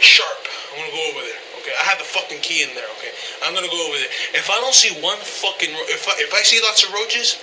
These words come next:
lots of roaches, then I say, "Okay, I, I, I must have missed the nest. I must have done something wrong.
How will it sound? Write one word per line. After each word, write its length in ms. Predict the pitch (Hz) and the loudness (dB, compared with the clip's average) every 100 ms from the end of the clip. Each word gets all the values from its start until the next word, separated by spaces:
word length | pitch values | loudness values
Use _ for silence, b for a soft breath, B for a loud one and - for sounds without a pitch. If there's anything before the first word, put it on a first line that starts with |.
| 156 | 0
lots 200 | 170 - | 2 0
of 40 | 190 196 | -2 -8
roaches, 340 | 214 - - B B - | -6 -6 -6 B B -4
then 80 | 165 | 2
I 60 | |
say, 160 | - 254 - | 4 4 2
"Okay, 200 | 156 160 - - - - - - - - - - - - - - - - - - - | 2 2 0 -12 -16 -16 -16 -16 -14 -14 -14 -14 -16 -16 -16 -16 -16 -14 -14 -8 0
I, 80 | 156 | 0
I, 200 | 151 156 170 151 | 2 0 0 0
I 40 | |
must 180 | 170 175 175 | 4 6 4
have 80 | |
missed 180 | 165 170 | 4 0
the 100 | 160 | 2
nest. 280 | 185 208 165 | 2 2 0
I 40 | 156 | -2
must 140 | 151 | -2
have 80 | 165 | -2
done 100 | 160 | -2
something 240 | 151 151 156 | -4 -4 -4
wrong. 180 | 175 185 | -2 -2